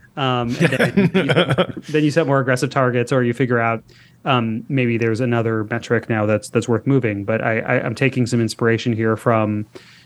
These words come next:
Speaker 1: uh, your friend and mine, Bill Cashard, who's been on the show before. Um, and
Speaker 2: Yeah.
Speaker 1: like, I think he talks about this usually more in terms of, uh, setting a revenue forecast, uh, right? And he likes to talk about that instead of the idea of just coming up with your,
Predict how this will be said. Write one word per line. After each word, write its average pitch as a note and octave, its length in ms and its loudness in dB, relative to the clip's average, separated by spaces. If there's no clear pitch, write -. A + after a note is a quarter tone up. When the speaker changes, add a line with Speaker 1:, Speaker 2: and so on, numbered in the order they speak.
Speaker 1:
uh, A2 240 2
your A#2+ 160 0
friend A2+ 280 0
and A2+ 100 0
mine, A2 260 0
Bill A#2 160 2
Cashard, A2+ 440 0
who's A2+ 160 -2
been A#2 100 2
on A2 140 0
the A2 40 0
show A2+ 200 0
before. G#2 560 0
Um, A2 480 0
and C3+ 80 -2
Speaker 2:
Yeah. G#2+ 160 2
Speaker 1:
like, G#2 180 0
I B2 60 -2
think D3 200 0
he D#3 120 2
talks C#3 300 -2
about A#2 240 2
this A#2 180 0
usually B2 380 0
more B2 360 2
in B2+ 180 -2
terms A2+ 360 -4
of, A#2 240 -4
uh, A#2 280 0
setting B2+ 320 0
a A2+ 60 0
revenue C#3 340 2
forecast, A2 760 -6
uh, A2+ 220 2
right? A2+ 180 0
And A#2+ 60 -2
he A#2 60 0
likes A#2+ 200 2
to C3 60 -8
talk B2 220 -2
about A2+ 220 2
that A2 260 2
instead A#2+ 320 -2
of G#2+ 80 -4
the A#2 100 2
idea A2 340 2
of G#2+ 100 0
just - 160 -10
coming A2+ 420 0
up C3 160 -2
with B2 100 -2
your, A2 300 -2